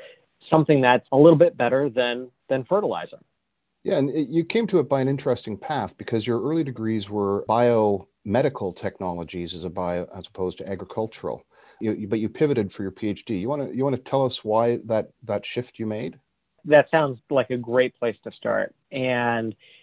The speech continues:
Speaker 1: and for me, a little over twenty years ago, I,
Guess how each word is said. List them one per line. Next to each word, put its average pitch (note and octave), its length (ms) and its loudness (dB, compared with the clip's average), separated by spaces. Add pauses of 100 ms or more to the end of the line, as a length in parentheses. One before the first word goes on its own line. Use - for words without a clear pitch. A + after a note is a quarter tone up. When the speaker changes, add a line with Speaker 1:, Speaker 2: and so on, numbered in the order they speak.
(280)
Speaker 1:
and C#3 160 -2
for C#3+ 140 4
me, C3+ 560 2 (180)
a E3 60 4
little F3+ 300 10
over D3+ 180 8
twenty C#3 380 -6
years B2 260 -6
ago, G2+ 580 -2
I, B2 680 0